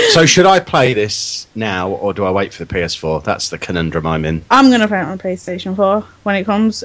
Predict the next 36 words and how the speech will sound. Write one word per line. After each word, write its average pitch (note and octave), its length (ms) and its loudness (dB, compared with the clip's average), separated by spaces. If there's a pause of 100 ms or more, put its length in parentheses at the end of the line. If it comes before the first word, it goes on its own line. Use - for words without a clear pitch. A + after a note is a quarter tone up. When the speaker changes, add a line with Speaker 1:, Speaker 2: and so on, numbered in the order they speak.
(100)
Speaker 2:
even G#3 200 4
though F#3+ 140 4
I F#3+ 40 2
finished F#3+ 440 -4
it. - 100 -4
It's, - 500 0
it A3 140 8
is A#3+ 220 6
very G3+ 400 2
pretty F3 440 -6 (520)
on F3+ 220 -2
the F3+ 340 -4 (180)
Speaker 1:
Is D#3 140 6
it, G3 120 6
Speaker 2:
PlayStation. E3+ 220 -4
Speaker 1:
is D3+ 160 4
the D#3+ 80 2
game B2+ 400 2
different A2+ 340 -2
in D2+ 80 -8
any D2 140 -6
way, C#2 160 -6
or C2 100 -4
is D2+ 120 -6
it - 80 -10
just - 320 -6 (280)
had F2+ 140 0
an D2 80 -8
extra F2+ 300 -6
bit - 200 -4
of - 80 -6
spit - 320 -4
and E2+ 140 -8
polish F2+ 320 -4
on C#2+ 100 -6
it? C#2+ 120 -6